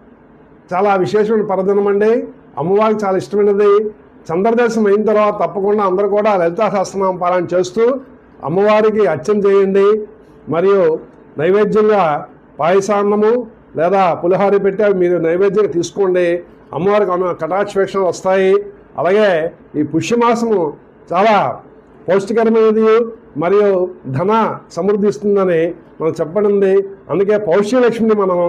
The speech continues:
కొలుస్తాం. పుష్యమాసంలో మనకి ఇష్టమైన భోగి, సంక్రాంతి అన్ని పండుగలు వస్తాయి. అలాగే గోదాదేవి కళ్యాణం జరుగుతుంది.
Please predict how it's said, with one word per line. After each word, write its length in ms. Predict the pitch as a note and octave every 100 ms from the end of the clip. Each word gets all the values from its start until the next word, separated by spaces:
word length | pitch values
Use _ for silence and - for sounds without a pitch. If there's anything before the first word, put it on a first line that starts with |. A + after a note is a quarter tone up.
| F#3 D#3
కొలుస్తాం. 400 | F3 F3+ F#3+ G#2 - - - - D3
పుష్యమాసంలో 720 | C#3 G3+ G#3 G#3 G#3 A3 B3+ C4 - - -
మనకి 260 | D3+ F#3+ F#3+ F3+ E3
ఇష్టమైన 320 | - G#3 A3 F3+
భోగి, 240 | E3 G3+ G3+ G3
సంక్రాంతి 520 | F#3 F#3+ G3 G3 G3+ E3 - - - -
అన్ని 200 | D#3+ G3+ G3+ F#3+ -
పండుగలు 300 | D#3 F#3 G3 F#3
వస్తాయి. 400 | F#3 G#3 G#3 A3+ A3+ - -
అలాగే 200 | C#3+ E3+ E3+
గోదాదేవి 440 | D#3 F#3 G#3 G#3+ G3+
కళ్యాణం 300 | F3 G3 G3+
జరుగుతుంది. 440 | G3 G3 G3 F#3